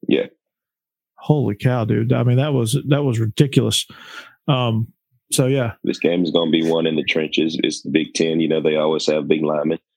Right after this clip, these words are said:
Speaker 1: and we got big, big defensive linemen, you know.
Speaker 2: Mm-hmm.
Speaker 1: So, I mean, from a defensive standpoint, don't play scared.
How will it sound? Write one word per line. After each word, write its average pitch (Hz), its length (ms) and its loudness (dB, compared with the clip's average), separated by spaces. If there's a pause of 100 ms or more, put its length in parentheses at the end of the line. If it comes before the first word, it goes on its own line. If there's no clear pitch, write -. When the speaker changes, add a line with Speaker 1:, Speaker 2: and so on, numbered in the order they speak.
(260)
Speaker 1:
and - 100 -2
we 73 100 2
got 76 200 0
big, 78 240 -4
big 82 200 -2
defensive 71 440 -2
linemen, 53 340 -4 (280)
you 78 140 0
know. 73 180 0
Speaker 2:
Mm-hmm. - 100 0
Speaker 1:
So, 71 320 -2 (420)
I 76 60 0
mean, 71 340 -2
from 78 220 2
a 67 260 0 (380)
defensive 78 320 2
standpoint, 85 760 0 (200)
don't 82 160 0
play 87 120 0
scared. 85 440 -2